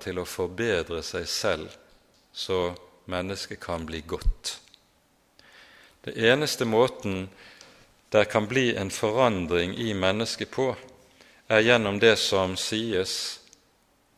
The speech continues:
i Salme enogfemti. «Skap i meg et rent hjerte, og forny en stadig ånd inni meg.»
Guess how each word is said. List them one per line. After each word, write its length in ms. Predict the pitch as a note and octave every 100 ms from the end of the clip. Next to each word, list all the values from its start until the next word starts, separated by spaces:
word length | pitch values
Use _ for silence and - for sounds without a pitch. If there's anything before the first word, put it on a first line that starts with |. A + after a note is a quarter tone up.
| _ _ _ -
i 320 | G2+ F#2+ F2+
Salme 440 | F2 - F#2+ F#2 G2 A2
enogfemti. 760 | G2 F2 - F2+ E2 - F#2+ - _ _ _ _ _ _ _ - _ _ _ _ -
«Skap 720 | - - B2 A2 F#2+ - - -
i 160 | A2+ G#2
meg 520 | F2+ E2+ E2 E2+ -
et 140 | F#2 G2+
rent 400 | G2 G2 D#2+ D2+ D#2+
hjerte, 400 | D#2 - - C3+ - _ _ _ _ _ _ _ _ _ _ _ _ -
og 80 | G2+
forny 520 | - G#2 G#2 A2 C3 C#3
en 200 | G#2 G2+
stadig 580 | - G2+ G2+ G#2+ F#2+ -
ånd 380 | G2 E2+ E2 -
inni 380 | F2 F2 E2 D2+
meg.» 220 | D2+